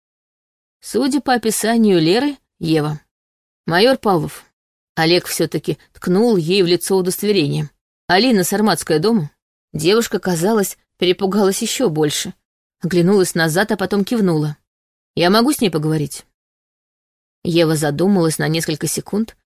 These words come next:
закусила губу, будто решая в уме сложную математическую задачу. "Бабушка спит", — наконец сказала она. "Я скажу Алине, что вы ее ждете". И прежде чем Олег сказал бы,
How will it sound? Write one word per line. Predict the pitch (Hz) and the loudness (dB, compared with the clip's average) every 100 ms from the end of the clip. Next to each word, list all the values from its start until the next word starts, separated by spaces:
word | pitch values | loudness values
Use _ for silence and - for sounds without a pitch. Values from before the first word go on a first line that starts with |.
| _ | _
закусила | 175 175 185 - 208 | -6 -4 -2 0 0
губу, | 170 175 170 240 - _ - | 2 0 0 -4 -6 _ -6
будто | 175 170 170 | -4 -2 -2
решая | 160 - 226 208 | -2 -2 -2 0
в | 160 | 0
уме | 160 202 | 0 0
сложную | 214 165 196 190 185 | 0 0 0 2 2
математическую | 175 165 165 180 175 - 196 | 2 0 -2 -4 -6 -2 -2
задачу. | 196 180 147 - 143 - _ _ _ _ _ - | 0 -2 -4 -6 -12 -16 _ _ _ _ _ -4
"Бабушка | 202 190 170 - | -2 -2 -4 -6
спит", — | - - 185 _ _ _ _ _ _ - | -10 -6 -6 _ _ _ _ _ _ -6
наконец | 170 170 165 156 | -4 0 0 -2
сказала | - 156 156 151 | -2 -2 0 0
она. | 151 151 139 _ _ _ _ _ _ _ _ _ _ | -2 -4 -6 _ _ _ _ _ _ _ _ _ _
"Я | 208 220 | 0 2
скажу | 202 - 226 208 | 0 -2 -4 0
Алине, | 185 175 208 254 185 | 2 2 2 2 2
что | - 180 | -2 -4
вы | 165 202 | 0 2
ее | 196 | 2
ждете". | 196 165 160 - 165 _ _ _ _ _ _ _ | 0 -2 -4 -6 -14 _ _ _ _ _ _ _
И | 170 | -2
прежде | 170 196 247 226 | 2 2 2 0
чем | - 196 175 | -2 0 2
Олег | 156 190 | 0 -2
сказал | - - 147 165 196 | -4 -6 -4 -2 0
бы, | 170 | 0